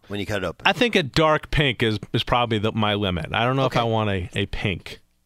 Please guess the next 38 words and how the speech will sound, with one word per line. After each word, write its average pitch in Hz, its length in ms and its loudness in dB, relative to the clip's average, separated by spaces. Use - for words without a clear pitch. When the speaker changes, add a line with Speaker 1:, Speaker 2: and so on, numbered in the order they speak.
Speaker 1:
Okay, 117 400 -4
that's, - 340 -4
that's 110 320 -4
technically 123 400 -2
medium 131 400 0
well, 107 320 -2
but, 131 280 -4
but 156 140 2
a - 20 0
dark 170 220 4
pink 170 160 0
is - 100 0
your 139 100 4
limit. 170 480 2
W-, - 160 -8
again, 151 340 0
you 208 160 4
can 220 180 0
make 208 200 2
it 185 60 2
how 185 100 4
you 190 180 2
want. 214 220 2
Do 113 80 -2
you 131 100 4
want 151 180 2
well 170 200 2
done? 160 260 0
Well 160 200 4
done 202 240 4
is 156 120 0
a 160 40 4
hundred 165 180 2
sixty 185 260 -2
degrees, 147 440 0
no 156 180 4
color, 160 340 2
firm, 135 460 0